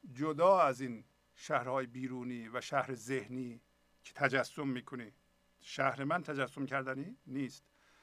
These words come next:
مرا درونه، یعنی در درون من یه شهری وجود داره و اون شهر کجاست؟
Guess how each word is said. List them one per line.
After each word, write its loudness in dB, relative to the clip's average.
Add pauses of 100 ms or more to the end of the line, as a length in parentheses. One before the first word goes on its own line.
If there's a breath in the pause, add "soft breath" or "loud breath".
(420 soft breath)
مرا 12
درونه، 10
یعنی 0
در 4
درون 0
من 4 (100)
یه -4
شهری 2
وجود -6
داره 4
و 4
اون 2
شهر 8
کجاست؟ 4